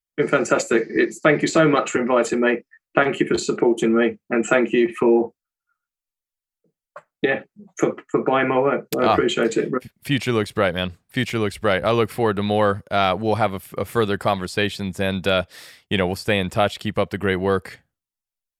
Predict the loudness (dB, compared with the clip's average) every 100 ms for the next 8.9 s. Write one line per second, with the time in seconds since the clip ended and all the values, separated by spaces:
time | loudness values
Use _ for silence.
0 | 0 0 2 2 4 4 4 2 0 -4
1 | -8 -8 -6 0 0 0 0 0 0 -2
2 | -4 -2 -2 -4 -8 -12 -16 -18 -6 2
3 | 4 6 4 2 0 0 -2 -4 -4 0
4 | 0 2 -2 0 0 0 -2 0 0 -2
5 | 0 0 4 2 2 0 2 2 2 -2
6 | _ _ _ _ -4 0 -2 0 0 4
7 | 6 6 4 2 4 4 2 -6 0 2
8 | 4 2 -2 0 0 -2 -4 -4